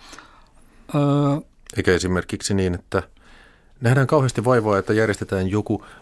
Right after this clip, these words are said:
Speaker 2: eh, juhlava uskonnollinen seremonia ja se on sitten ikään kuin se näytön paikka, tai että tehdään valtavasti töitä, joka sitten tuo pelastuksen.
Speaker 1: Joo, voisi sanoa, että tavallaan,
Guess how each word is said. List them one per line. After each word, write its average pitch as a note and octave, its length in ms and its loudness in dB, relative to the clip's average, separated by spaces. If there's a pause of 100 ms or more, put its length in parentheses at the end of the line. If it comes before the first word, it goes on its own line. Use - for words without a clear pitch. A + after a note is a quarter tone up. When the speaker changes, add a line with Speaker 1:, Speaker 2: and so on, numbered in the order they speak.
(120)
Speaker 2:
eh, F#2+ 140 -6
juhlava G#2+ 380 -2
uskonnollinen F2+ 600 -2
seremonia E2 680 0
ja D#2+ 60 -2
se G#2 180 2
on E2 120 0
sitten D#2+ 300 -4
ikään D#2 300 -2
kuin E2 120 -4
se F2 100 0
näytön E2+ 400 2
paikka, E2 400 -2
tai G#2 440 2
että E2+ 200 -6
tehdään F2 300 -2
valtavasti E2 760 -2 (460)
töitä, F2+ 520 2 (120)
joka D#2+ 300 -6
sitten D#2+ 460 -6 (560)
tuo D#2+ 200 0
pelastuksen. F2+ 840 -6 (800)
Speaker 1:
Joo, F#3+ 300 6
voisi D#3 180 -2
sanoa, G3 220 2
että F3 200 -6
tavallaan, E3+ 420 2